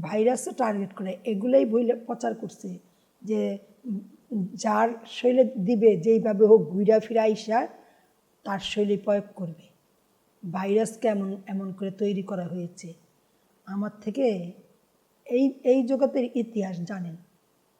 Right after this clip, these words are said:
জেনে নিজে, নিজেরা পথ চলার, প-, পথ চলার জন্য পথটাকে সুগম করেন। কাউকে অপরাধী না জেনে বলবেন না। আমার, আপনারা দুজনেই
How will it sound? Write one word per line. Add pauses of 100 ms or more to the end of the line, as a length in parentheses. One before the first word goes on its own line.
(200)
জেনে
নিজে, (680)
নিজেরা (280)
পথ (180)
চলার, (540)
প-, (260)
পথ
চলার
জন্য
পথটাকে (280)
সুগম
করেন। (580)
কাউকে
অপরাধী (100)
না
জেনে
বলবেন
না। (920)
আমার, (400)
আপনারা
দুজনেই